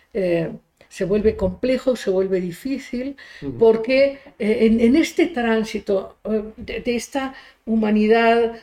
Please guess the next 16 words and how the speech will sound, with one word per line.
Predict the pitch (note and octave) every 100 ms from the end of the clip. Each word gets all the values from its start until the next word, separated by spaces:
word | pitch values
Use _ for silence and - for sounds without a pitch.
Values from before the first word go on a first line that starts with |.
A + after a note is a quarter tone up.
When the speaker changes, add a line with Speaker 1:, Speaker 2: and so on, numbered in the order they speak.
| _
Speaker 1:
rígida, | G3+ G3+ A3 G#3+ - A3 G#3 G#3 G3+
castigadora, | G3+ - - F#3 F3 F3+ G3+ G3+ G3+ G3 -
muy | G3 B3 -
castigadora, | F3+ - F#3 E3 E3 F3 F3 _ _ _ _ _ _ -
muy | A3+ A#3+
castigadora. | G#3 - F3 D#3+ D#3 D#3+
Speaker 2:
Sí. | C3 A2+ - _ _ -
Speaker 1:
Hemos | F#3 -
hablado | F#3 F3
aquí | G3
mucho | F#3 F#3 - F#3
de, | F3 E3 - _
de | - E3
cómo | G3+ A3
nuestra | G#3 G3 - G3 F#3
cultura | - F3 F#3+ A3 A#3+ A#3+